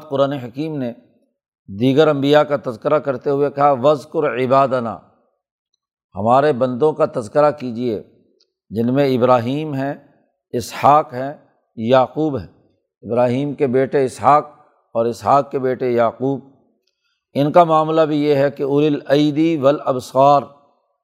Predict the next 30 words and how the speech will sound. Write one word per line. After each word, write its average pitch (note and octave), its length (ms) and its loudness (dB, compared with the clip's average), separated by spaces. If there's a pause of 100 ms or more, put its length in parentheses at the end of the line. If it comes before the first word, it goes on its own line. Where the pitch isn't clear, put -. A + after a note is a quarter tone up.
(140)
یہ A#2 220 -2
بھی D#3+ 160 0
انتہائی D3 460 0
طاقتور C#3 680 -2 (840)
اور C#3 320 4
دور B2 420 -2
تک D3+ 320 -4
دیکھنے C3+ 400 -4
والے، C#3 260 2
مشاہدہ B2+ 500 -2
کرنے C3 340 -4
والے B2 260 0
تھے۔ F2+ 160 -14 (720)
جی، F#2+ 380 -18 (240)
ان A#2+ 240 -2
کی C#3 140 -2
نظر B2+ 360 2
بھی D#3 140 0
بڑی C#3+ 240 0
تیز D#3 420 0
تھی D3 160 -10 (560)
اور C3 240 4
ان C3+ 180 -6
کی C#3+ 140 -6
جسمانی C#3 560 -2
طاقت D3+ 480 -4
اور C3 100 2
قوت C3+ 400 -4
بھی C#3+ 160 -4
بہت C3 260 2